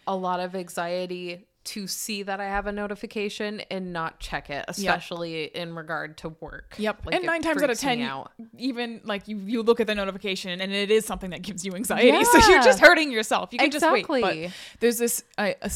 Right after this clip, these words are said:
Speaker 2: I do think that a downside to phones is this idea that you have to constantly be on and available. And I've been working really hard to get past that. But it's hard
Speaker 1: Yeah.
Speaker 2: when you're in a position where you have more responsibility because it feels irresponsible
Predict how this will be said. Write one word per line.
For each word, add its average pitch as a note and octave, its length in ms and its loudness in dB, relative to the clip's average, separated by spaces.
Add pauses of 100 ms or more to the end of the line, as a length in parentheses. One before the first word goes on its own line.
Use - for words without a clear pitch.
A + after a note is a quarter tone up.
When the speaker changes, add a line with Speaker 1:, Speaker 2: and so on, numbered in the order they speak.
(120)
Speaker 2:
I G3+ 140 0
do G#3 200 -2
think F#3+ 260 -10
that F3 200 -8
a E3 260 -10
downside E3 580 -10
to E3+ 120 -10
phones E3 340 -12
is D#3+ 200 -12
this E3 180 -12
idea E3 340 -8
that E3 160 -10
you F#3+ 60 -12
have - 280 -12
to F3 80 -14
constantly - 500 -12
be F3 180 -14
on D#3+ 260 -8
and E3+ 140 -12
available. D#3 440 -10
And D#3+ 80 -8
I've F3+ 100 -8
been F#3+ 140 -10
working G3 320 -10
really F3 180 -6
hard E3 260 -8
to E3 60 -14
get D#3+ 200 -10 (200)
past - 300 -6
that. - 120 -14
But G3+ 100 -4
it's G3+ 100 -6
hard B3 340 0
Speaker 1:
Yeah. F#3+ 260 0
Speaker 2:
when F#3+ 140 -4
you're F#3 200 -6
in F#3 180 -10
a F3+ 260 -10 (300)
position F3+ 560 -4
where D#3+ 120 -14
you E3 260 -14
have D#3+ 340 -8
more D#3+ 180 -16
responsibility D3+ 760 -10
because D#3+ 420 -14
it - 160 -14
feels E3 420 -10
irresponsible F3+ 840 -8